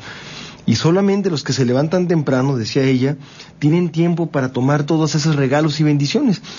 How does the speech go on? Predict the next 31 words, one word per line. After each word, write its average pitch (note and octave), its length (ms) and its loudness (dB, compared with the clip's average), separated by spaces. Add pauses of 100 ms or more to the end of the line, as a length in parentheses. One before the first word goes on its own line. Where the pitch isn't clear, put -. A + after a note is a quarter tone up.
Los D#3 280 2
que D#3+ 80 -2
se C3+ 140 -2
levantaron C3 500 0
tarde D#3 260 0
por A#2 160 -2
muchas D#3 360 2
cosas, D3+ 420 0 (480)
pues B2 140 0
resulta A#2+ 280 -2
que D3 120 2
ya D3 40 4
no D#3 60 2
alcanzaron C3+ 460 0
regalo. A#2 420 0 (500)
Y - 100 0
a B2 40 4
lo B2+ 80 2
mejor B2 240 -2
se D#3+ 100 2
van E3+ 140 4
a E3+ 60 2
quejar, D3+ 480 0 (340)
pero B2+ 240 2
se B2 120 -4
van B2+ 200 0
a E3+ 60 0
quejar D3 420 0 (400)
sin C3+ 220 2
darse D#3 320 0
cuenta D3+ 440 0